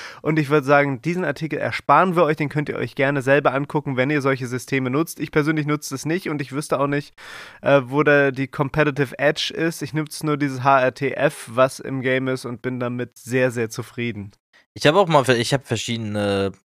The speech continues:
Speaker 2: Sachen ausprobiert mit Raumklang und Drittsoftware noch rumgestellt und so weiter und Dolby und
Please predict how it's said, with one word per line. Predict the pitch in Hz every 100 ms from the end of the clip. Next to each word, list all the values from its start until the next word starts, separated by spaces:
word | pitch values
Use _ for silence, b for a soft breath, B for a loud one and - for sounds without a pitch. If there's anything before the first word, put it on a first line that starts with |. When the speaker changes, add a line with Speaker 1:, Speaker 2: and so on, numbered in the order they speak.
| _ _
Speaker 2:
Sachen | 104 107 -
ausprobiert | 104 - 113 98 98 98 101 - -
mit | 104 101 -
Raumklang | 104 104 - 107 98 98 98
und | - 101 - -
Drittsoftware | 104 107 - 104 - - 101 101 98
noch | 98 104 -
rumgestellt | 104 104 104 - 98 98 95
und | 98
so | 95 92
weiter | 98 101 104 98 -
und | 127 -
Dolby | 101 107 101 104 95
und | 95